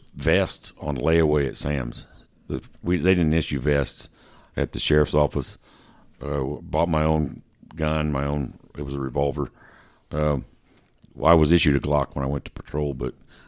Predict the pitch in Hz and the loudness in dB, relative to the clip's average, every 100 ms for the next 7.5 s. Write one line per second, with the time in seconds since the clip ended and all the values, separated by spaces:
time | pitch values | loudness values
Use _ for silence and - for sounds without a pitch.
0 | _ 73 73 65 - _ _ _ _ _ | _ -2 0 0 -6 _ _ _ _ _
1 | _ - 104 151 98 117 123 - 76 117 | _ -2 2 4 4 4 4 2 0 0
2 | 82 - 73 90 85 76 85 76 62 60 | 0 0 4 6 6 4 2 0 -2 -4
3 | 67 73 73 92 85 64 - - - - | -4 -2 2 2 2 -2 -14 -20 -20 -20
4 | - - - - 95 80 - 85 78 73 | -20 -20 -20 -14 0 0 4 2 4 2
5 | 67 85 85 73 - 73 71 69 69 65 | 2 2 2 0 2 2 2 0 -2 0
6 | 73 80 67 65 - - - - - - | 0 0 -2 -4 -8 -14 -20 -20 -20 -20
7 | 208 71 69 69 76 | -14 -8 -4 -4 -6